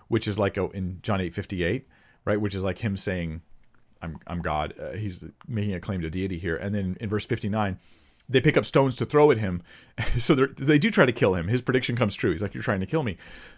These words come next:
So here's the question relating to their belief, right? A few things. One, what, was their belief,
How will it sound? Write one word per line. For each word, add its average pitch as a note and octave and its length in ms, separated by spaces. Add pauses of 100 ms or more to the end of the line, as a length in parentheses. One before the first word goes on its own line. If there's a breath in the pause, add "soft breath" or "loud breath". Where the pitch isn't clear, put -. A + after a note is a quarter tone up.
(120)
So C3 540 (400)
here's E3+ 220
the E3+ 60
question B2+ 480
relating A2 480
to A#2 120
their F#2 160
belief, F2 460 (1040 soft breath)
right? G#2+ 160
A A2 60
few A2+ 160
things. F2 260 (100)
One, A#2+ 260 (120)
what, A#2+ 340
was C3+ 340
their F#3 120
belief, D3+ 520